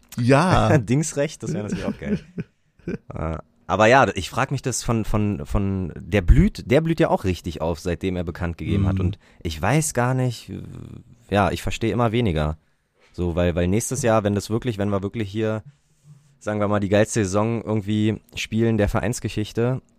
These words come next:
Speaker 2: und vielleicht einen Pokal hochhalten und nächstes Jahr wieder international, dass, dass man da, dass er nicht Bock hat, irgendwie die, die Früchte auch zu essen, die man erntet, äh, weiß ich nicht. Habe ich,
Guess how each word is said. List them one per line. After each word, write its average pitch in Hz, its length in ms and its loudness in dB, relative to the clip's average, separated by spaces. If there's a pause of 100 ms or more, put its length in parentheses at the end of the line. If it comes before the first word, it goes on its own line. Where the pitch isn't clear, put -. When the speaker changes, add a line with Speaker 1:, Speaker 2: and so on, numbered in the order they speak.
Speaker 2:
und 98 340 0
vielleicht 101 340 -2
einen 98 80 -2
Pokal 110 360 2
hochhalten 117 480 2
und 98 100 0
nächstes 101 300 -2
Jahr 101 100 0
wieder 113 220 0
international, 107 760 0
dass, 95 260 -4
dass 95 180 -6
man 98 160 -2
da, 110 340 2
dass 104 160 -4
er 104 300 0
nicht 113 180 -4
Bock - 220 -4
hat, 113 180 -4
irgendwie 107 300 -4
die, 101 320 -2 (580)
die 101 460 2 (720)
Früchte 120 420 2
auch 107 140 2
zu - 200 -2
essen, 80 380 0 (160)
die 85 80 -4
man 85 160 2
erntet, 90 640 -2
äh, - 40 -8 (600)
weiß 90 160 0
ich 76 60 0
nicht. 71 240 -4 (1900)
Habe 87 240 0
ich, 87 160 -2